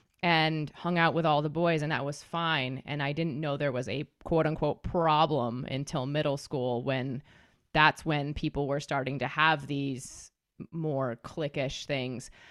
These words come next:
The thing that really strikes me is that was more prevalent for me, and I'm curious if this was true for you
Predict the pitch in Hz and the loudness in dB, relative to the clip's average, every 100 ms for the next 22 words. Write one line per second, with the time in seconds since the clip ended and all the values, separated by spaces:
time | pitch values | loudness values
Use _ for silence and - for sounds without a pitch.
0 | - - 190 240 269 233 175 196 185 165 | -18 -6 4 6 8 6 4 4 2 2
1 | 180 151 - 185 226 220 160 151 170 156 | 2 2 0 0 2 4 2 0 0 -2
2 | 156 160 180 247 - 247 185 165 120 - | -2 -2 2 2 2 2 2 0 -4 -4
3 | 165 156 151 156 _ _ _ _ _ _ | -2 -2 -2 -6 _ _ _ _ _ _
4 | _ - - 190 180 185 175 175 170 170 | _ -20 -8 -4 2 4 2 0 -2 -4
5 | 156 175 151 156 156 | -4 -4 -2 -2 -4